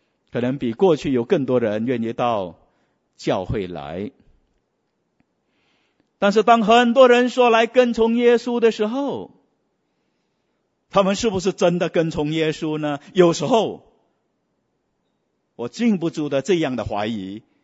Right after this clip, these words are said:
耶稣在前面，耶稣的祝福在后面，我们在后面跟。到底我们跟的是耶稣，还是耶稣的祝福？到底我们爱的是耶稣，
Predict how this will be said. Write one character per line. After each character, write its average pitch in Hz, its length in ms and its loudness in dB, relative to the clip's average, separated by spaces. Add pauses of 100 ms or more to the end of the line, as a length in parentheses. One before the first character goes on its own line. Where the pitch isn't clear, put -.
(200)
耶 269 240 4
稣 247 180 -2
在 233 160 4
前 170 260 0
面， 220 220 2
耶 247 220 8
稣 240 180 -2
的 214 140 4
祝 269 400 4
福 131 280 -2
在 180 220 2
后 185 160 0
面， 175 220 -4 (140)
我 165 120 6
们 151 160 2
在 180 140 -2
后 202 240 4
面 151 300 -2
跟。 143 340 -2 (340)
到 269 220 8
底 190 120 0
我 160 120 4
们 175 180 0
跟 190 160 2
的 190 100 0
是 196 140 -4
耶 180 220 6
稣， 165 360 -4 (120)
还 160 200 4
是 156 200 0
耶 156 180 4
稣 151 200 -2
的 135 100 -2
祝 156 160 -2
福？ 113 300 -8 (2000)
到 285 220 10
底 247 120 4
我 214 120 8
们 240 120 4
爱 302 320 6
的 226 120 4
是 233 140 -2
耶 226 220 8
稣， 220 440 0